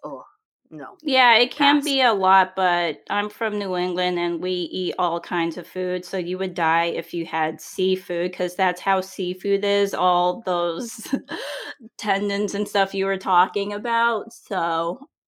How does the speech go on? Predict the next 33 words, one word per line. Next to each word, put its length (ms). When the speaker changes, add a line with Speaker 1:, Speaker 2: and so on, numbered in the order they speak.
Speaker 2:
I 640
can 220
see 440
why 360
you 260
wouldn't 520
like 460
it, 400
especially 1200
if 280
you're 180
not 380
used 340
to 120
really 300
eating 480
that 220
kind 300
of 140
food. 360
Speaker 1:
I 80
mean, 220
I've 180
eaten 280
fried 260
chicken 300
growing 300
up. 320
I've 140
just 240
learned 520
that 180
I, 380